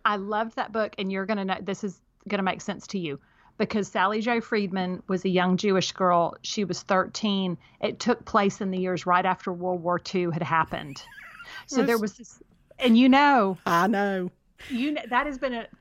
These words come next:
Speaker 1: theme in my life where anything that has to do with that fascinates me. And so, so much of it was about that she imagined, she kept saying that she, she thought Hitler lived in their neighborhood where they lived in Florida.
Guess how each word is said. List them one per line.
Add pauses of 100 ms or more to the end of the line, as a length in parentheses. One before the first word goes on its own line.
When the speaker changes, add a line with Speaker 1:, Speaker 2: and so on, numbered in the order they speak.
(200)
Speaker 1:
theme
in
my
life
where
anything
that
has
to
do
with
that
fascinates
me.
And
so,
so
much
of
it
was
about
that
she
imagined,
she
kept
saying
that
she,
she
thought
Hitler
lived
in
their
neighborhood
where
they
lived
in
Florida.